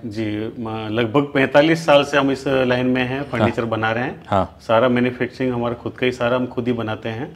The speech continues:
Speaker 2: हाँ, हाँ।
Speaker 1: जी।
Speaker 2: तो सर, एक थोड़ा आइडिया दीजिए, जैसे ये फोर सीटर डाइनिंग टेबल पड़ा है ग्लास का, ठीक है?
Speaker 1: जी।
Speaker 2: ये क्या प्राइस का रहेगा?
Speaker 1: ये गार्डन सेट है,
Speaker 2: हाँ।
Speaker 1: गार्डन डाइनिंग सेट है, बीस हज़ार का पूरा सेट है ये।
Speaker 2: ये बीस हज़ार का।
Speaker 1: हाँ जी।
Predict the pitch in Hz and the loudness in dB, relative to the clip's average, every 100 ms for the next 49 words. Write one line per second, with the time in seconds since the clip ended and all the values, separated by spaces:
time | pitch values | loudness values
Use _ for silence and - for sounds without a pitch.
0 | - 98 90 80 - - 90 85 - - | 2 2 2 -4 -12 -18 -18 -18 -20 -20
1 | - _ 143 139 156 151 143 139 135 135 | -20 _ 2 4 4 4 4 6 8 4
2 | 113 107 123 117 123 123 120 - 120 120 | 4 2 2 4 6 6 4 6 6 6
3 | 117 117 110 107 107 104 104 104 95 87 | -2 0 2 2 2 2 2 4 4 4
4 | 90 - 85 110 175 - - - 104 98 | 2 0 -2 -2 -4 -6 -16 -10 -6 -6
5 | - - - 120 120 131 127 120 123 117 | -8 -14 0 2 6 6 8 6 8 8
6 | 139 127 123 127 160 175 160 160 139 156 | 8 8 8 8 8 8 6 6 6 4
7 | 269 170 117 101 113 127 135 117 117 110 | 2 0 2 6 6 6 4 2 0 0
8 | 117 113 165 233 143 170 147 131 131 127 | 0 2 2 2 2 2 4 6 6 4
9 | 127 127 120 - 92 82 82 85 101 98 | 0 0 0 0 0 -2 -8 0 4 6
10 | 104 90 85 80 82 80 85 | 4 4 2 2 0 -2 -6